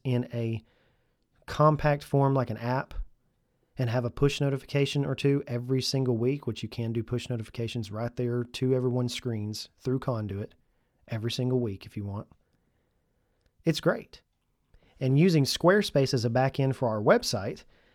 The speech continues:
Squarespace automatically defaults to a mobile view. You can test this out. If you have a WordPress template, if you have a, any kind of template that you've built any kind of website with,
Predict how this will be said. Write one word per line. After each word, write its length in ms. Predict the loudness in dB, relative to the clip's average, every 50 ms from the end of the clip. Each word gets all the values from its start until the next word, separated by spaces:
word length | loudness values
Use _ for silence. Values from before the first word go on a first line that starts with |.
| _ _ _ _ _ _ _ _ _
Squarespace 600 | -8 0 2 4 4 4 4 4 4 4 4 2 -2 0
automatically 640 | 0 2 4 4 4 4 4 2 2 0 0 0 2
defaults 800 | 2 0 -2 0 2 4 6 6 6 6 4 0 -6 -6 -6 -6
to 640 | -6 -2 2 4 4 6 6 6 6 6 4 4 2 2
a 140 | 4 4 6
mobile 420 | 6 6 6 6 6 6 4 4
view. 320 | 4 2 -2 -4 -4 -4 -4
You 160 | -2 0 4
can 140 | 4 4 4
test 320 | 4 4 4 4 2 2
this 180 | -2 -2 0 0
out. 360 | 0 0 -2 -4 -12 -20 -20 -20 _ _ _ _ _ _ _ -8
If 160 | -4 0 2
you 100 | 4 6
have 160 | 6 6 6
a 220 | 6 4 4 2
WordPress 600 | 2 6 6 8 6 6 6 6 6 6 4 2
template, 520 | 2 2 2 2 4 2 2 0 0 -6 -20 _ _ _ _ -20 -20 -20 -20 _ _ -6
if 160 | -4 -2 0
you 120 | 2 2
have 380 | 4 4 4 4 4 2 0 -2 -2
a, 260 | 0 0 0 2 2
any 200 | 2 2 2 4
kind 220 | 4 4 4 2
of 60 | 2
template 300 | 0 0 0 0 0 -2
that 140 | -2 -2 -2
you've 120 | 0 2 4
built 200 | 4 4 4 4
any 160 | 2 2 2
kind 140 | 2 2 4
of 60 | 4
website 340 | 2 2 2 0 -2 -2 -2
with, 260 | -4 -4 -4 -6